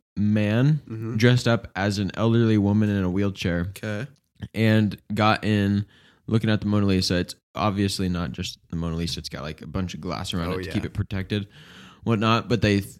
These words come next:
Speaker 1: were protesting something. I don't.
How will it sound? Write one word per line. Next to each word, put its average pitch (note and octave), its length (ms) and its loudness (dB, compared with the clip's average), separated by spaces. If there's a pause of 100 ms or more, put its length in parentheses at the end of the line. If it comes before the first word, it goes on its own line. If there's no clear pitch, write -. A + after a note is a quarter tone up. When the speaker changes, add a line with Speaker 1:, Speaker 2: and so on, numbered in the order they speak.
(600)
Speaker 1:
were G#2+ 120 0
protesting G2+ 800 4
something. F2+ 600 -2 (340)
I G2+ 80 -2
don't. G2 240 -2